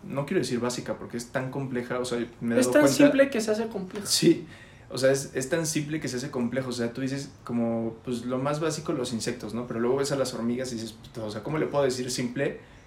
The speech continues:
Speaker 1: a,
Speaker 2: Ah.
Speaker 1: a grupos que se organizan tan cañón para armar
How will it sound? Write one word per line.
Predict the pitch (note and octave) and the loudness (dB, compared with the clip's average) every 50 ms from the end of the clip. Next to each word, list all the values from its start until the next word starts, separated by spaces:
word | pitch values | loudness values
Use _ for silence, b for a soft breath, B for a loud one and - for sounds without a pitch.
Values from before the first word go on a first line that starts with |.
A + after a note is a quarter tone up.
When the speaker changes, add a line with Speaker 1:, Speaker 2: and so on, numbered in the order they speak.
| B - | B -6
Speaker 1:
a, | - A#2 | -2 -2
Speaker 2:
Ah. | G#2+ G#2 G#2 - B2+ | 0 0 0 2 2
Speaker 1:
a | C3+ | 2
grupos | B2+ C#3 D3+ D3 - D#3+ D3+ | 2 2 0 2 0 -2 -2
que | - B2+ | -2 -4
se | B2+ | -2
organizan | A2+ A2+ A2+ A#2 B2 A#2+ D3 C#3 B2 - | 0 0 0 0 0 0 -2 -4 -2 -2
tan | C3+ C3+ C#3 - | -2 -2 -2 -2
cañón | D#3 D3 C#3+ C3 B2+ B2+ | -2 -2 -2 -2 -4 0
para | - C#3 B2+ A#2 | 2 2 2 2
armar | A2 A2 A2+ A#2+ A#2+ B2+ C3 | 2 0 -2 -2 -2 -2 -4